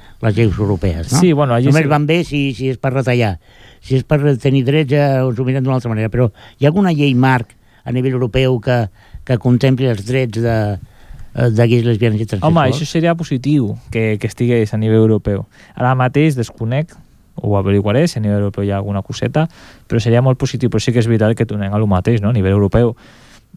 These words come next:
Speaker 2: Europa pot donar un toc a Madrid, però després Madrid fa, fa el que vol, no? <laughs> Però seria molt positiu,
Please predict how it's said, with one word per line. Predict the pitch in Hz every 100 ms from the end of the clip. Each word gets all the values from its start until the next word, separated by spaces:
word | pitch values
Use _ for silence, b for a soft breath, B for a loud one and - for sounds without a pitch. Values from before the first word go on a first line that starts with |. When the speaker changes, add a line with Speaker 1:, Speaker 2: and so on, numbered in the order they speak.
| -
Speaker 2:
Europa | - 117 110 110 113 120 120
pot | 123
donar | 113 120 113
un | 113 110
toc | 123 - -
a | 123
Madrid, | 113 120 147 156
però | - 107
després | 101 101
Madrid | 110 110 113
fa, | 120 - -
fa | - 117
el |
que | 98
vol, | 131 110
no? | 131 185
<laughs> | - 139 - _ _ - - - - - -
Però | 175 170 131 -
seria | - 120 123
molt | 147 147
positiu, | 143 123 113 120